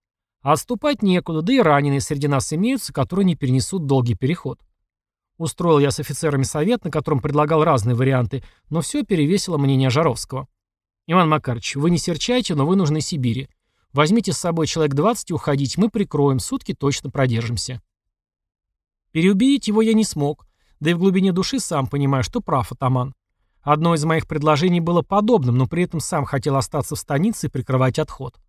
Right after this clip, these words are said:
Предложение о прорыве тоже не прошло, даже с автоматами у нас нет преимущества, так как, по словам поручика Лебедева, у противника не менее пяти пулеметов.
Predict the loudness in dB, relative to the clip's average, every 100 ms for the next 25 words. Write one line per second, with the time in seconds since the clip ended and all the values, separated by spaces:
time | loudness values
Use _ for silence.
0 | _ _ _ _ _ _ _ 0 4 4
1 | 4 2 2 2 2 0 0 0 2 0
2 | 0 -2 0 0 0 0 -4 -4 0 2
3 | 0 0 0 0 -4 -4 -2 2 2 0
4 | -4 -12 -12 _ _ _ -2 -2 -2 -8
5 | -2 0 2 0 -2 -2 -4 -2 0 2
6 | 2 0 0 -2 0 0 0 0 0 2
7 | 0 -2 -6 -6 -4 -2 0 -2 -4 -18